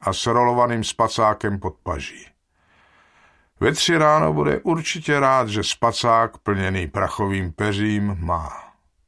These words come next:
Noc byla chladná a padla mlha. „Hodně štěstí, chlape,“ řekl řidič, když vystupoval. „Měl byste něco dostat už jenom za to, že tam budete první.“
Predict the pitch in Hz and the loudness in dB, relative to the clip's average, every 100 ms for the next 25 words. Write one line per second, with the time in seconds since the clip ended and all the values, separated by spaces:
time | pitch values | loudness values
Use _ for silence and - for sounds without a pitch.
0 | _ _ - 98 85 85 78 - 104 104 | _ _ -8 -6 -6 -8 -8 -4 -2 -2
1 | 104 110 107 107 101 _ _ _ _ _ | 0 2 2 0 -4 _ _ _ _ _
2 | - 85 101 98 95 90 69 71 - _ | -8 -2 0 2 0 -2 -6 -8 -14 _
3 | _ _ _ _ - - - - _ _ | _ _ _ _ -20 -20 -20 -20 _ _
4 | - 113 127 139 - 180 175 - 123 110 | -2 0 2 0 0 0 0 0 -2 -2
5 | - 95 85 82 76 - _ _ - 101 | 0 -2 -2 -6 -12 -14 _ _ -8 -2
6 | 120 120 113 107 123 127 123 113 113 104 | -2 0 0 0 0 -2 -2 -6 -4 -2
7 | 110 104 - 98 95 82 80 73 - _ | -2 -4 -6 -6 -4 -4 -6 -10 -16 _
8 | _ _ _ _ _ - 110 117 127 120 | _ _ _ _ _ -6 0 2 2 2
9 | 131 127 127 131 127 135 - 131 120 - | 2 2 0 0 2 0 0 0 0 -2
10 | 110 - 120 120 110 131 127 127 123 117 | -4 0 0 0 2 2 2 2 2 0
11 | 104 117 113 113 110 113 123 113 98 76 | 0 0 2 0 0 0 0 0 -2 -6